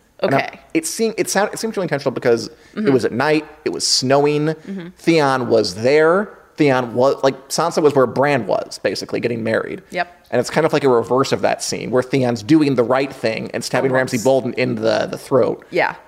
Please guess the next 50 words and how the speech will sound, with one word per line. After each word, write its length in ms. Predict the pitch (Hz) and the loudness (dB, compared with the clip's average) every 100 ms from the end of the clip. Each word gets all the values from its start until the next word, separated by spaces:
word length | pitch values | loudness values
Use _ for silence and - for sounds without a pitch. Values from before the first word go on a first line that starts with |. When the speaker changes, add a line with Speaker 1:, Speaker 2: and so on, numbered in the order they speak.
| _ | _
Speaker 1:
Only 160 | 120 117 | -2 0
this 120 | 120 | 0
time 140 | 127 113 | 0 -2
he 40 | |
was 120 | 113 - | -2 -4
charging 480 | - - 123 123 120 | -6 -2 0 0 -2
the 80 | 110 | -4
Night 200 | 110 104 | -4 -4
King 240 | - 104 107 | -4 -6 -4
and 80 | 104 | -6
just 220 | 107 - | -6 -2
getting 200 | 117 - | -2 -2
his 160 | 85 | -8
ass 200 | - - - | -6 -6 -8
whooped 240 | - - | -14 -14
and 160 | - - - | -20 -20 -12
handed 240 | 127 - - | -10 -10 -8
to 100 | - | -8
him, 160 | 104 | -2
which 280 | 160 - - - - | -2 -2 -6 -16 -10
usually 300 | 104 110 - | -8 -6 -6
happens, 280 | - - - | -6 -10 -4
but 120 | 233 | -4
it's 40 | - | -2
the 20 | |
thought 160 | 165 - | -8 -8
that 100 | - | -12
counts. 280 | - - - | -14 -14 -2
Speaker 2:
Yeah, 340 | 403 571 277 | 0 2 0
it's, 260 | 214 - - | -2 -8 -14
you 80 | 269 | -6
know, 160 | 170 - | -6 -4
it's, 420 | 254 233 - - - - | -6 -6 -10 -10 -14 -12
it's 240 | 214 - | -10 -10
this 240 | 220 220 | -8 -8
last 760 | 214 208 208 208 202 233 - - | -6 -2 2 2 0 -4 -12 -12
attempt 720 | 226 - 151 139 - - - _ 220 _ _ | -14 -6 -6 -6 -14 -20 -20 _ -20 _ _
to 220 | - 220 | -6 -4
do 360 | 165 160 175 180 | -4 -10 -10 -10
something 680 | - 175 185 165 165 160 160 | -6 -6 -6 -10 -10 -12 -8
good 300 | 320 415 185 - | -2 -2 -2 -10
for 140 | 170 | -14
once. 640 | - 67 - - - - - | -12 -14 -14 -18 -16 -12 -14
Speaker 1:
Yes. 400 | - - - - | -14 -18 -12 -6
Speaker 2:
After 480 | 185 - 190 175 - | -6 -4 -6 -6 -6
a 40 | 180 | -8
life 460 | 175 185 196 - | -4 -4 -4 -6
that 140 | 190 - | -8 -6
has 420 | 190 170 170 165 | -4 -4 -6 -10
been 500 | 170 165 160 156 | -8 -6 -8 -12